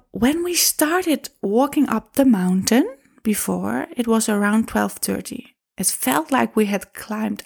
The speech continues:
<laughs> hours to find out a spot, but it was more likely to be thirty minutes. And after I finished up tying up my tarp and laid down my sleeping bag and sat down,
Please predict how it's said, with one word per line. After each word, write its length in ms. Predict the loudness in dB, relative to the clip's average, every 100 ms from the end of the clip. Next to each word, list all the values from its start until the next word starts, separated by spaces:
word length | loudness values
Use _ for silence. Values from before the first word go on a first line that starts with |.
| -6 -6 2
<laughs> 140 | 4 4
hours 220 | 2 2
to 120 | 2
find 280 | 2 2 2
out 80 | 0
a 20 |
spot, 380 | -4 0 0 -2 -12 -14 -16 -2
but 160 | 2
it 80 | 4
was 180 | 4 4
more 240 | 4 4
likely 400 | 0 0 -4 -6
to 180 | -8 -8
be 160 | -6 -6
thirty 380 | -2 -2 0 -2
minutes. 580 | -6 -8 -14 -10 -10 -12 -20 -18 -18 -14 -6
And 140 | -6 0
after 340 | 0 0 0
I 100 | 0
finished 640 | 0 -2 0 0 -2 -6 0
up 340 | 2 2 0
tying 240 | -2 0 -2
up 160 | 0
my 80 | 0
tarp 580 | 2 2 4 2 0 0
and 160 | -2
laid 160 | -2 -4
down 180 | -4 -4
my 60 |
sleeping 520 | -4 2 2 2 2 2
bag 600 | 2 2 0 0 -4 -4
and 140 | -2
sat 240 | -2 -2 -4
down, 420 | -2 0 0 -2